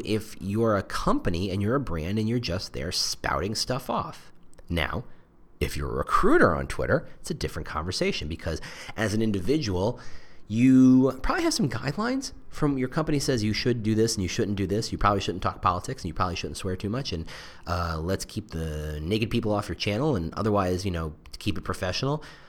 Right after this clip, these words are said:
Um, but other than that, you are allowed to be engaged in that conversation. You're allowed to be you, a person, and you're allowed to have opinions about things,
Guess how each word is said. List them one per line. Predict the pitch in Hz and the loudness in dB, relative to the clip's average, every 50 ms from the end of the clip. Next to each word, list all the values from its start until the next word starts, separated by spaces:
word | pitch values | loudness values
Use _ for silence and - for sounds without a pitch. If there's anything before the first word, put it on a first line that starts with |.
| - - | -8 -2
Um, | 87 87 90 87 90 90 90 | 0 2 2 2 0 -2 0
but | - 101 101 | 0 2 4
other | 123 147 | 4 4
than | 156 117 | 4 2
that, | 95 120 147 139 - - | 2 2 2 0 0 0
you | 85 104 156 196 208 | 2 2 4 4 6
are | 131 101 | 6 4
allowed | 95 90 - - 120 139 135 | 4 4 2 2 2 2 2
to | 98 78 | 0 0
be | 71 85 92 | 0 0 0
engaged | 107 113 90 73 71 73 76 - | 0 0 0 0 0 -2 -2 0
in | - 104 | -2 -2
that | 113 117 | -2 0
conversation. | - - 135 143 139 - 190 190 - - 151 | 0 0 0 0 0 0 0 0 0 0 0
You're | 85 95 | 0 0
allowed | 85 82 80 69 80 110 - | 0 0 0 0 2 0 0
to | - 160 | 0 -2
be | 151 - 139 | -2 0 -2
you, | 147 151 143 135 143 170 208 247 190 117 - - - | -2 -2 -2 -2 0 0 2 2 0 0 -2 -2 -4
a | - | -2
person, | - - - 226 226 220 - - 180 127 90 76 | 2 2 2 2 2 0 0 -2 0 0 0 0
and | 80 101 | 0 0
you're | 120 120 | 2 2
allowed | 120 120 120 139 | 2 2 2 2
to | 131 123 | 2 0
have | - 127 127 143 | 0 0 0 -2
opinions | - - - 160 180 170 151 127 | -2 0 0 0 2 2 2 0
about | 95 85 90 85 - - | 0 -2 -2 -4 -4 -6
things, | - 92 82 71 65 - | -6 -6 -4 -4 -6 -8